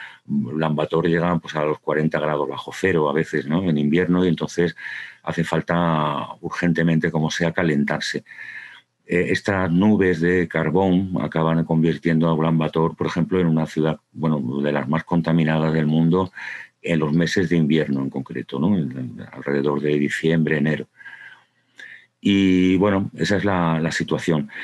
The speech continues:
Entonces, claro, eso ha llevado, pues, a una conciencia, ¿no? Porque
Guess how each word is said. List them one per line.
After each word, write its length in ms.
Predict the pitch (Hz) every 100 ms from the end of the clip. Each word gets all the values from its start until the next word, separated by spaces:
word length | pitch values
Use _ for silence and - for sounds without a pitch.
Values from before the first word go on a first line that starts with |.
| -
Entonces, 240 | - 95 85
claro, 220 | 98 98
eso 160 | 87
ha 40 | 98
llevado, 440 | 95 92 92 104
pues, 180 | 92 87
a 60 | 87
una 280 | 85 85
conciencia, 720 | 82 85 76 95 90 82 92 90
¿no? 160 | 85
Porque 560 | 104 - 78 73 71 71